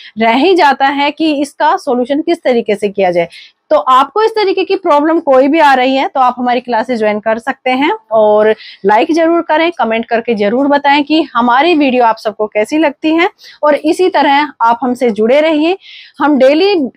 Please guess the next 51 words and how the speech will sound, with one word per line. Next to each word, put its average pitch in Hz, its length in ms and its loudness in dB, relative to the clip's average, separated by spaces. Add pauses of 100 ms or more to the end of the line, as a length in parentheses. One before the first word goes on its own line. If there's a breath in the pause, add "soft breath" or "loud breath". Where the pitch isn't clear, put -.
(100)
कुछ 285 240 -6
ना 359 100 0
कुछ 359 220 -4
नया 269 220 0
आपके 247 240 -2
लिए 254 200 2
लेके 214 320 0
आते 277 280 0
हैं। 302 200 -2
तो - 100 -4
आज 208 280 -2
की 294 120 -6
हमारी 240 280 0
video 220 280 0
वो 208 120 4
रहने 220 300 -2
वाली 220 300 0
है 196 160 -2
neck - 300 -2
की। 349 160 2
तो 254 140 -4
चलिए 226 280 -2
अपनी 226 200 -2
video 233 300 2
ज्यादा 202 320 2
time 359 240 0
waste 349 220 -2
ना 311 80 -2
करते 302 240 -2
हुए 466 80 0
start 247 300 -2
करते 220 260 -4
हैं, 226 100 -2
but 240 220 -4
video 269 260 0
को 349 140 -2
continue 330 480 2
देखना 330 340 0
है 339 200 0 (440 loud breath)
बिना 320 260 2
skip 277 360 -6
किए 240 120 0
हुए, 202 280 -2 (320)
ठीक 277 180 -4
है। 415 140 0 (140)
चलो 214 220 2 (180)
अपनी 214 260 0
video 214 260 0
start 208 260 -2
करते 165 300 -8
हैं। 160 140 -14